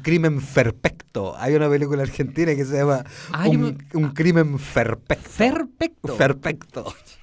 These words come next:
Speaker 1: <laughs>
Speaker 2: Ya. Bueno, yo creo que es, eh, en lo que respecta ahora a esta segunda fase del,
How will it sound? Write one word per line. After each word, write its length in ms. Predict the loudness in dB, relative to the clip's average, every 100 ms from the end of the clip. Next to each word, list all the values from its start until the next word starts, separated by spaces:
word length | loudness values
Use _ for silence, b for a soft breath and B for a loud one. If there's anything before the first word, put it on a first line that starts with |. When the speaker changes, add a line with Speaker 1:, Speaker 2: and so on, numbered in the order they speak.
| -8
Speaker 1:
<laughs> 680 | -8 -8 -14 -14 -18 -14
Speaker 2:
Ya. 240 | -14 -14 -16 _ -20 -20 -20 B B B
Bueno, 160 | -6 -2
yo 80 | -2
creo 200 | -2 -4
que 200 | -6 -8
es, 120 | -10 -12 _ _
eh, 240 | -4 -4 -4
en 280 | -8 -6 -4
lo 100 | -6
que 600 | -6 -8 -8 -10 -10 -12 -12
respecta 460 | -12 -12 -12 -12
ahora 160 | -8 -8
a 20 |
esta 140 | -8 -8
segunda 400 | -8 -6 -6 -8
fase 320 | -8 -8 -6
del, 840 | -6 -6 -8 -8 -10 -10 -10 -14